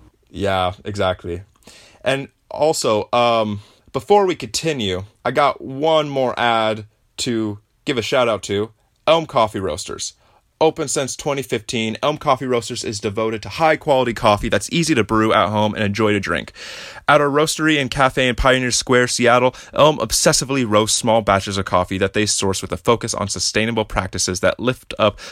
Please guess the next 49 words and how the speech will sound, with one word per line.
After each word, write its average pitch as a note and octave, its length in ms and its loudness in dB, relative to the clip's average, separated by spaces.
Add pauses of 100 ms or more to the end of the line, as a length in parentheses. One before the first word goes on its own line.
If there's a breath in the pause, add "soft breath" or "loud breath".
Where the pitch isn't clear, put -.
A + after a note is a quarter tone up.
the A2+ 100 2
whole C3 240 0
supply G2 340 2
chain G2+ 300 -2
and G2 100 -6
protect - 460 -4
the G2+ 80 -2
future - 380 -4
of G2+ 180 2
the F#2 80 -4
coffee E2 320 0
plant. E2 340 -6 (580 loud breath)
Elm's F#3+ 260 4
goal C3+ 280 4
is A#2 140 -4
to B2 100 -4
make A#2+ 200 -2
a A#2 40 -4
truly E3+ 320 0
exceptional B2+ 560 -2
cup - 220 -6
of A2 100 -6
coffee, F#2+ 400 0
an A2+ 80 0
experience C3+ 680 -2
you A#2+ 100 -2
look B2+ 160 -2
forward G#2 300 -2
to G2+ 180 -4 (300 loud breath)
every G#2 240 2
day. E2+ 300 0 (180)
Cafes E3 400 2
in A#2 60 0
Pioneer D3 340 4
Square C#3 320 4
and A#2+ 100 -2
South C3 240 0
Lake - 180 -4
Union B2+ 400 -4 (100)
open A#2 420 4
now B2 320 4
for A#2+ 140 -4
takeout G2+ 560 2
and G#2+ 120 0
soon B2+ 340 -2
dine-in G2 320 2
service. E2 500 -4 (200 loud breath)
Please D#3 300 2
use D3 160 0